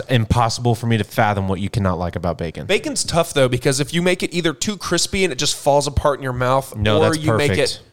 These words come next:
Speaker 2: Really?
Speaker 1: That's
Speaker 2: I, I
Speaker 1: perfect.
Speaker 2: mean, I like mine pretty crispy.
Speaker 1: Yes.
Speaker 2: But I don't like it when it's, like, floppy,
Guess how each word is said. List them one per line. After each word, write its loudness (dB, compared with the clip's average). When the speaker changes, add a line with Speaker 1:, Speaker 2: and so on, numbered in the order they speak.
Speaker 2:
Really? 2
Speaker 1:
That's 0
Speaker 2:
I, -8
I 0
Speaker 1:
perfect. 2
Speaker 2:
mean, 2
I 6
like 4
mine 2
pretty 2
crispy. -2
Speaker 1:
Yes. -2
Speaker 2:
But 6
I 4
don't 2
like 2
it 2
when 0
it's, 0
like, 0
floppy, 0